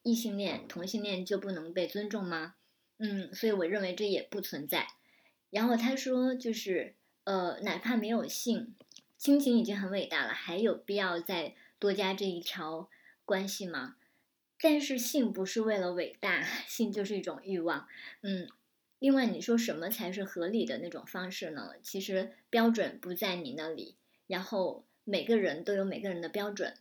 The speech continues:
我觉得只要它不影响别人，它就可以说是合理的。然后就是他说可能那个关系，亲属之间的那个啪啪啪，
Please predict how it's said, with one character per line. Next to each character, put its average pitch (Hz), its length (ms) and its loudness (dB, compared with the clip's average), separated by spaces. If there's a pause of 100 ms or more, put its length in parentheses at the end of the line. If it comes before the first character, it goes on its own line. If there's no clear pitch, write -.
(480)
我 196 80 -2
觉 196 120 -2
得 208 80 2
只 202 140 -4
要 208 140 2
它 220 160 0
不 233 100 0
影 208 180 0
响 233 240 -2
别 131 200 -6
人， 185 340 -2
它 247 380 -2 (120)
就 220 160 4
可 208 160 -4
以 170 80 -2
说 180 160 -4
是 185 120 -6
合 160 240 -6
理 - 180 -4
的。 - 160 -10 (880)
然 226 160 0
后 240 160 2
就 233 180 0
是 214 360 0
他 240 180 0
说 240 340 2
可 214 220 -4
能 151 400 -8 (380)
那 226 160 4
个 196 160 4
关 247 240 2
系， 240 360 -4 (800)
亲 262 240 4
属 208 140 -2
之 202 160 -4
间 202 180 0
的 190 80 -2
那 185 100 -6
个 175 120 -6
啪 202 120 -6
啪 196 120 -4
啪， 180 340 -6